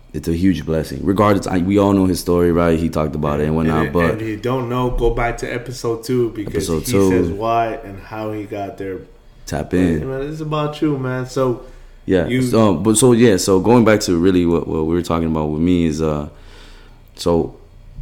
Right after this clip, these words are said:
Speaker 1: mind you, I did, I did that all those years, right? And it wasn't until recently,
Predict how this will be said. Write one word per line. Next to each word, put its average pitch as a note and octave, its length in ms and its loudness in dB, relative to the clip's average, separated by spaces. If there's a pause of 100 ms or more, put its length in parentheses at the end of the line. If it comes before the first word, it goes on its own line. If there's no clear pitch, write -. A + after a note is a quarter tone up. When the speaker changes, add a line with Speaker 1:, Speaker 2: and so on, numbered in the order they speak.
Speaker 1:
mind F2+ 280 0
you, E2+ 60 4
I E2+ 40 2
did, F2+ 240 0
I E2 120 -2
did E2+ 180 -2
that E2 120 0
all D#2+ 120 0
those E2 200 -2
years, D#2 220 -2
right? D#2 220 -2 (200)
And F2 140 -2
it F2+ 40 0
wasn't F2+ 280 0
until D#2+ 120 -4
recently, E2 540 -2